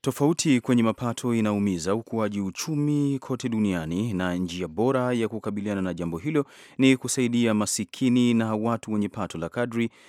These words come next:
Hilo ni kwa mujibu wa utafiti mpya uliofanywa na shirika la fedha duniani, I M F.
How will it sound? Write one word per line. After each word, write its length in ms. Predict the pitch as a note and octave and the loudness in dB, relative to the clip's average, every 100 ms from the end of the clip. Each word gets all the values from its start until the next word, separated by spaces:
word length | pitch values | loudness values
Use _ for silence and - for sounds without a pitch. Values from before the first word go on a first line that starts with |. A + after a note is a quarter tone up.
| _ | _
Hilo 320 | - F#2+ G2+ | -6 -2 0
ni 180 | G#2 G2+ | 0 0
kwa 160 | G2 A2 | -2 -2
mujibu 400 | A2 A2 A2 G#2+ | -2 -2 -2 -2
wa 80 | G#2+ | -2
utafiti 520 | - G#2+ - A#2+ A#2+ | -4 -8 -6 -4 -2
mpya 300 | C3 C3 F#2 | -4 -4 -4
uliofanywa 500 | E2+ D#2+ A2 G2+ G2 | -4 -6 -4 -2 -2
na 80 | F#2+ | -4
shirika 340 | - A#2+ B2+ | -6 -6 -4
la 80 | A#2 | -4
fedha 500 | - C3+ A#2+ B2 B2+ | -2 -2 0 -2 -4
duniani, 580 | G2 G#2 G2 F2 E2 D#2+ - - - | -2 -2 0 -2 -4 -8 -14 -20 -8
I 280 | F#2 E2 E2 | -4 -4 -6
M 140 | D#2+ | -8
F. 320 | E2 - - | -10 -14 -20